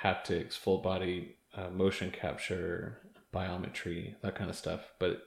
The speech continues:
it always lacked bringing your hands into the game. And so now, uh, The Verge, um, just reported that they,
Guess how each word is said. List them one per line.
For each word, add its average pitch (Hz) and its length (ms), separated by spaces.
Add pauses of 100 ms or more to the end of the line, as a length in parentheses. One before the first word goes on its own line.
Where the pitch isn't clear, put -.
it 95 80
always 95 260
lacked 92 420 (540)
bringing 98 260
your 92 120
hands 107 380
into 87 260
the 87 160
game. 92 460
And 98 180
so 98 440 (640)
now, 113 440
uh, 107 460
The 104 120
Verge, 101 640 (240)
um, 92 260
just 98 220
reported 98 480
that 90 280
they, 95 500